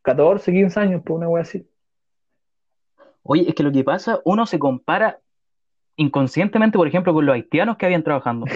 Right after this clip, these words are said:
Speaker 2: Yo me comparaba con los haitianos, que, hermano, que hagan veintiún cajas los haitianos y que uno esté con su segunda caja después de tres horas, weón.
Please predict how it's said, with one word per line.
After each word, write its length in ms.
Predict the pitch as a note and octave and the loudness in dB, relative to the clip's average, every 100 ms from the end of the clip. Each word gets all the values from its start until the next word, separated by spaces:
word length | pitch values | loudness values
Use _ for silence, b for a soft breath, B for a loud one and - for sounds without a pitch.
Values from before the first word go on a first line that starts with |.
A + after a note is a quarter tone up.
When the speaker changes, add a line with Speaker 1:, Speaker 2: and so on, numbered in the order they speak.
| C3+ | 0
Speaker 2:
Yo 100 | A3 | 0
me 80 | |
comparaba 340 | G3 F3 E3 G3+ | 0 0 0 0
con 100 | E3+ | 0
los 60 | |
haitianos, 320 | C3+ - - - C5 | -2 -6 -12 -2 -2
que, 60 | - - _ _ _ | -2 -10 _ _ _
hermano, 360 | - B2 D3+ - - _ _ _ _ _ | -6 -2 0 -2 -10 _ _ _ _ _
que 80 | C#3+ | -2
hagan 240 | F3 E3 | -2 -2
veintiún 540 | C#3 C3 - F3 G#3 - | -4 -6 -6 -6 -6 -4
cajas 300 | G3 F#3+ F3+ | -2 -2 -2
los 100 | E3+ | -2
haitianos 540 | E3 - F3 F3 F3 - _ | -2 -2 -2 -2 -4 -8 _
y 180 | C#3+ C#3+ | -8 -4
que 160 | D3 | 0
uno 180 | D#3 F#3+ | 2 2
esté 140 | F3+ F3 | 0 0
con 140 | F3 | 0
su 120 | E3 D#3 | 0 -2
segunda 460 | D3+ E3 G3 F3+ | 0 0 0 0
caja 220 | F#3 F#3+ | -2 0
después 280 | E3+ D#3+ F3 | 0 2 2
de 80 | F3 | 2
tres 160 | D3+ D#3+ | 2 2
horas, 200 | F#3 F3 | 2 0
weón. 220 | F3 F3 | -2 -6